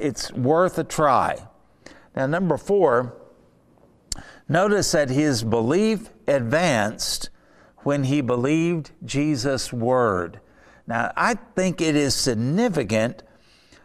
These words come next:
so when it says, "So the man believed the word that Jesus spoke to him, and he went his way." And something amazing happens when the nobleman believes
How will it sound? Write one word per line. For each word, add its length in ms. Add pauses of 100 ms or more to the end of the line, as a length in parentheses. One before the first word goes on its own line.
(120)
so 380
when 180
it 160
says, 640 (180)
"So 300
the 180
man 640 (260)
believed 760 (180)
the 140
word 800 (400)
that 200
Jesus 520
spoke 420
to 100
him, 380 (420)
and 220
he 160
went 300
his 260
way." 400 (480)
And 260
something 600
amazing 880
happens 800 (200)
when 200
the 100
nobleman 760
believes 760